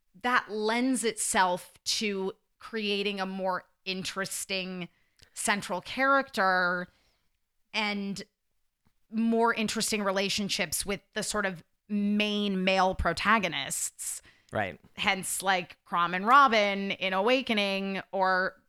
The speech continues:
Speaker 1: Byleth with any of the house leaders in this
Speaker 2: <laughs>
Speaker 1: game.
Speaker 2: Right. So just, just real quickly,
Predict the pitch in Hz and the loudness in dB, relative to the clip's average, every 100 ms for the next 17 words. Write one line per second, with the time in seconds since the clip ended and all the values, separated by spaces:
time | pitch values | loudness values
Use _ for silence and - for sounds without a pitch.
0 | - 180 185 180 175 - 170 - - 180 | 0 2 2 0 -4 -4 -6 -6 -4 -4
1 | 175 175 170 170 175 185 185 196 180 165 | -4 -4 -4 -2 0 0 0 -4 -2 -2
2 | 160 170 - - - - 160 180 170 160 | -2 -4 -6 -8 -8 -8 -8 -6 -6 -8
3 | - 104 - 82 143 113 - - - - | -10 -12 -12 0 0 0 -6 -16 -20 -16
4 | - 220 190 - - 196 - 175 170 - | 2 4 4 0 -2 -2 -2 -2 -2 2
5 | 160 - 160 151 147 | 0 0 -2 -2 -4